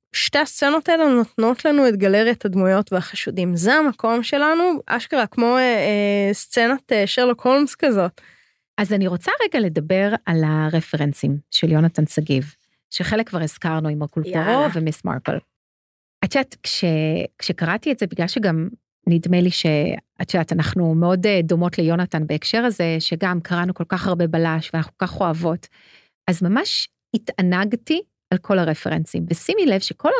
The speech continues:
Speaker 2: הרפרנסים הם או באמת מבלשים, כמו הרקול פוארו ומיסס מרפל,
Speaker 1: מהמם.
Speaker 2: או שרלוק הולמס, לצורך העניין, אה, כשסמדר, אה,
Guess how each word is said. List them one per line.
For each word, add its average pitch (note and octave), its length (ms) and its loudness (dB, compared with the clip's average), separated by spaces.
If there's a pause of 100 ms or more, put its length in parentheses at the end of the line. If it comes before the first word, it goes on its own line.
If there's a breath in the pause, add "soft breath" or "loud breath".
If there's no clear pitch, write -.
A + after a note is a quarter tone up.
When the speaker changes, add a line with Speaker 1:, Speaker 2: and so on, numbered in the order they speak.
Speaker 2:
הרפרנסים F#3 680 -2 (420 soft breath)
הם F#3+ 140 4
או C#4 200 4
באמת G#3 480 2
מבלשים, E3 640 2
כמו F3 360 0
הרקול F#3 340 2
פוארו D#3+ 680 2
ומיסס D#3+ 400 0
מרפל, E3+ 420 -2 (120)
Speaker 1:
מהמם. B3+ 280 4 (540 loud breath)
Speaker 2:
או F#3+ 280 4
שרלוק E3+ 400 0
הולמס, G3 460 0
לצורך E3 380 -6
העניין, E3+ 420 -2
אה, F3+ 60 -2 (500)
כשסמדר, F3 720 0
אה, F#3+ 40 4